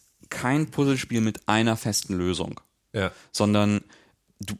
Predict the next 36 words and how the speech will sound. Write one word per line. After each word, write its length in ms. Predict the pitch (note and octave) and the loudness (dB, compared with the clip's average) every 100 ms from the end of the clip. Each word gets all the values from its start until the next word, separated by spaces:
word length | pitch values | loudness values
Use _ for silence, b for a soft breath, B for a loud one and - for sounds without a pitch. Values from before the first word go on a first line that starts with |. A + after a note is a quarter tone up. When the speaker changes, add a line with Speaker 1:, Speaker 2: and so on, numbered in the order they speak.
| - | -2
Speaker 1:
du 120 | G#2+ | 0
hast 140 | A2+ | 0
sogar 180 | - A#2+ | 2 0
später, 680 | - A#2 C#3+ D3 B2 - - | 0 -2 0 2 2 -2 -2
äh, 140 | G#2 | 0
im 140 | - G#2+ | 0 -2
Spiel 220 | - A2 | -2 -2
so 160 | F#2+ | 0
Auflevel-Momente, 1040 | - B2 - F#2 E2+ E2 D#2+ E2 - C#3 G2+ | 2 0 2 0 0 0 -2 -4 -4 -4 -2
wo 60 | |
du 100 | G2 | -2
die 160 | G2 F#2+ | -2 -6
Fähigkeiten 600 | - A2 B2+ - G#2 G#2 | 0 0 2 0 0 -2
verändern 420 | - - A2 E2+ | -4 0 2 2
kannst, 400 | E2 - - - - - | -2 -6 -8 -10 -14 -4
Speaker 2:
Mhm. 120 | G2+ | 2
Speaker 1:
äh, 20 | |
und 460 | G2 F#2 - G2 - | 4 4 2 0 0
dich 280 | G2 - - | -2 -2 -2
quasi 240 | G#2 F2+ | 0 0
für 260 | F2 - D3+ | 0 2 2
bestimmte 320 | C#3+ C#3 B2+ | 2 0 -4
Fähigkeiten 480 | - A#2 - A#2 G2 | -2 -2 0 -2 0
entscheidest 460 | A2+ A#2 A2+ A2+ | -2 0 0 -2
und 200 | - A2+ G#2+ | 0 2 4
dann 180 | G#2 F#2 - - | 2 0 -10 -4
eben 340 | G2+ F#2+ F2 - | -2 0 -2 -4
gegen 280 | A2 A2 G2+ | 0 2 4
andere 260 | A#2 A2 | 4 4
Fähigkeiten. 600 | E2+ - - - - - B B B | 0 -4 -8 -8 -8 -8 B B B
Zum 100 | - E2+ | -4 -2
Beispiel 180 | F2 F#2 | 0 0
kann 140 | F#2+ | 2
man, 300 | F#2 F#2 F#2 | 4 4 2
äh, 260 | - F#2 F2+ | 2 2 2
mit 280 | F2+ F2 | 2 -4